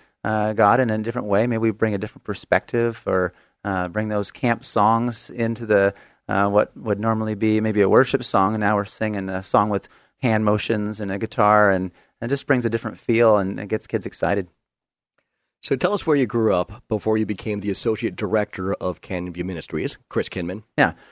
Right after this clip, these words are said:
Speaker 1: So, uh, I actually was born in Roseburg, uh, but when I was about three months old, my parents moved to a little town called Dexter, Oregon, just outside of Eugene, about twenty miles. It's near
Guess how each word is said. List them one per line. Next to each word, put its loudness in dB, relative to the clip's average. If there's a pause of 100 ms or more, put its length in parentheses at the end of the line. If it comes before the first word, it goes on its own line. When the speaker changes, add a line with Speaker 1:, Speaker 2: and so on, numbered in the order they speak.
(120)
Speaker 1:
So, 6
uh, 6
I 6
actually 4
was 2
born 4
in 2
Roseburg, 4
uh, -4
but 2
when -4
I 0
was -2
about 2
three 2
months 0
old, 6
my 0
parents -2
moved -6
to 2
a 2
little 0
town -2
called -4
Dexter, 2
Oregon, 0
just -8
outside 0
of -2
Eugene, -10 (360)
about 0
twenty -4
miles. -2
It's -10
near -2